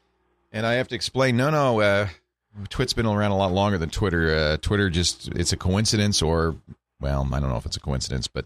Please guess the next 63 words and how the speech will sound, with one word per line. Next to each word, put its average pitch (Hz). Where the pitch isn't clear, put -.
uh, 65
unfortunately 87
we're 76
stuck -
with 64
it." 64
But 151
I 233
like 247
the -
name, 64
and 90
I 107
think 110
it's -
easy 139
to 107
find. 135
One 143
of 202
the 147
advantages 113
of 87
being 98
Twit 143
is 85
when 95
you 87
Google 117
the 92
word 85
Twit, 69
we 98
show 104
up 95
as 82
number 90
one 90
result 98
on -
Google -
because 78
I've 62
been 69
doing 69
this 69
for -
six -
years. 69
It's -
a -
podcast -
network, -
folks, -
for, -
for -
those 55
of 55
you 58
who 57
are 53
wondering 57
what 57